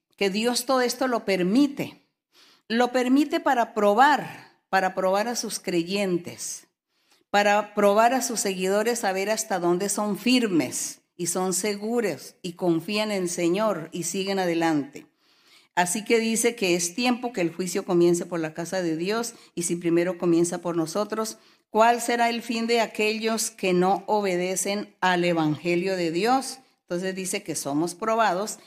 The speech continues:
y que nosotros pues tenemos que tolerar o soportar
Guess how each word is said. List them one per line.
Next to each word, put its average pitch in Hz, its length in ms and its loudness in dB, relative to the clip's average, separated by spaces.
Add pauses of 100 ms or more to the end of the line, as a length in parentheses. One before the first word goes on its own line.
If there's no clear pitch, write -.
(100)
y 254 180 -4
que 254 120 -4
nosotros 185 500 -6
pues 220 220 -8
tenemos 185 480 -2
que 254 540 -6
tolerar 220 580 2
o 190 100 0
soportar 190 840 -2